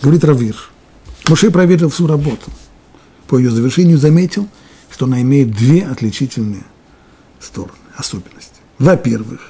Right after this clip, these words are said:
это именно они выполнили её. То есть каждая часть,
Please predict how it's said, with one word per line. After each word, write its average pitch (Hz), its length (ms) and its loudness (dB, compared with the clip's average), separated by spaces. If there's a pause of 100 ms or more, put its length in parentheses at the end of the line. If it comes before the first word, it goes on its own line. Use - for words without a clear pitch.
(720)
это - 180 -8
именно 160 260 6
они 139 200 4
выполнили 95 540 -4
её. 90 180 -14
То - 340 -20
есть 113 100 -12
каждая 160 420 0
часть, - 560 -12